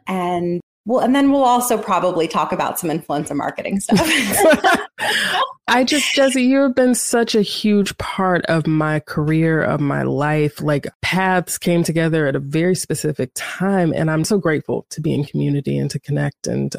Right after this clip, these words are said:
Speaker 2: I'm, I'm stoked to be here. I'm honored that you would think of me.
Speaker 1: I am very stoked to have you here. You know, yes, we have such a history.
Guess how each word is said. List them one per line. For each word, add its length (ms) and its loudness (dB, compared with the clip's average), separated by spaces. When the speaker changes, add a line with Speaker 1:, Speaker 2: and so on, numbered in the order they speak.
Speaker 2:
I'm, 440 -2
I'm 100 0
stoked 340 -4
to 60 -6
be 140 -6
here. 240 -6
I'm 120 -2
honored 300 -2
that 80 -2
you 80 0
would 120 -6
think 180 -8
of 80 -12
me. 160 -8
Speaker 1:
I 600 -2
am 360 0
very 460 2
stoked 500 0
to 60 -2
have 260 2
you 140 0
here. 640 2
You 140 0
know, 120 0
yes, 480 0
we 120 2
have 360 -2
such 300 -2
a 60 0
history. 920 0